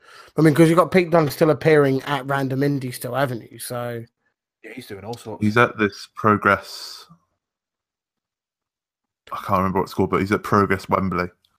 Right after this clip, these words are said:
Speaker 3: where he's facing one of Volta's mates, I believe.
Speaker 1: Oh, sweet.
Speaker 3: And Volta's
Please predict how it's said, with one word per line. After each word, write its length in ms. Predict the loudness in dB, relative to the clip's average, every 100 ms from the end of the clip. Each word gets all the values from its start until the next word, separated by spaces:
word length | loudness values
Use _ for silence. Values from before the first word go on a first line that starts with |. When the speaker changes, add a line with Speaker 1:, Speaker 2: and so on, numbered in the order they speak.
| _ _ _ _ _
Speaker 3:
where 120 | -2
he's 120 | -2
facing 720 | 0 0 0 -10 -6 -6 -6 -10 -4
one 180 | 0
of 120 | 0 2
Volta's 480 | 0 0 -4 -8
mates, 280 | -6 -10 -12
I 40 | -18
believe. 340 | -14 -14 -16 _ _ _ _ _ _ _ _ _
Speaker 1:
Oh, 100 | -6
sweet. 500 | -6 -6 -4 -6 -10 _ _ _ _ _
Speaker 3:
And 160 | -2 4
Volta's 720 | 6 6 4 2 2 -6